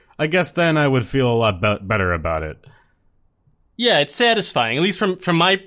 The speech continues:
Speaker 2: from my perspective, having not known anything about, like, I mean, other than it's a <laughs> Mega Man game, about, like, what these power-ups do. It was satisfying to, like, stop for a second and be like, "Okay, how can I, like, what has the game given me at my disposal?" And then, like, remember, "Okay, the bubbles hug the ground, maybe it'll fall through." And, you know, that,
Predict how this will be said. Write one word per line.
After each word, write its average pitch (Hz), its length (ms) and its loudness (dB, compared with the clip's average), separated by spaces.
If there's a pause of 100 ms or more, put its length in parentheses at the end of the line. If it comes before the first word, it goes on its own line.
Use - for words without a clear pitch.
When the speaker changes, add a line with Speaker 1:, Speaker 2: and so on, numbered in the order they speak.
Speaker 2:
from 165 140 -2
my 175 140 0
perspective, 160 460 -4
having 139 220 -2
not 143 200 -2
known 135 160 0
anything 143 360 0
about, 113 360 -4
like, 123 240 -6 (160)
I 165 60 -4
mean, 147 180 -2
other 143 200 -2
than 127 160 -2
it's 120 120 -6
a 123 40 -4
<laughs> - 0 -
Mega 147 260 -2
Man 120 200 -2
game, 113 260 -2 (260)
about, 139 180 0
like, 127 120 0
what 135 120 0
these 123 140 -8
power-ups 131 520 0
do. 107 280 -4 (240)
It 147 60 0
was 156 160 0
satisfying 156 520 0
to, 143 80 -8
like, 120 260 -4 (260)
stop 151 400 -2
for 156 100 -2
a 131 60 0
second 127 320 -4
and 131 140 -8
be 131 80 -2
like, 123 100 -6
"Okay, 120 140 -6
how 139 160 -2
can 139 200 -8
I, 120 220 -4 (420)
like, 131 140 -2
what 151 220 0
has 165 160 -2
the 156 60 -2
game 139 300 0
given 131 300 -2
me 113 240 -4
at 131 120 -4
my 117 140 -4
disposal?" 120 560 -4
And 110 100 -6
then, 117 100 -6
like, 117 100 -4
remember, 123 240 -6
"Okay, - 200 -8
the 131 80 -4
bubbles 135 340 -4
hug 117 200 -6
the 117 80 -4
ground, 117 260 -6
maybe 117 200 -4
it'll 127 160 -4
fall 139 240 -4
through." 139 340 -6
And, 110 280 -12
you 127 60 -10
know, 110 160 -8
that, 113 220 -4